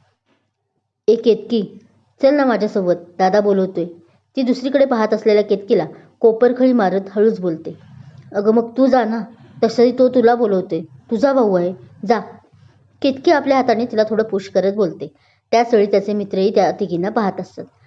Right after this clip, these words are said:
तिघी छान दिसत असल्याने या तिघींपैकी कोण बहीण त्यांना काही कळत नाही. तोच अभि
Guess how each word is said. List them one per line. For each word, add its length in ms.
तिघी 340
छान 200
दिसत 260
असल्याने 340
या 60
तिघींपैकी 600
कोण 340
बहीण 200
त्यांना 540
काही 180
कळत 300
नाही. 260
तोच 180
अभि 240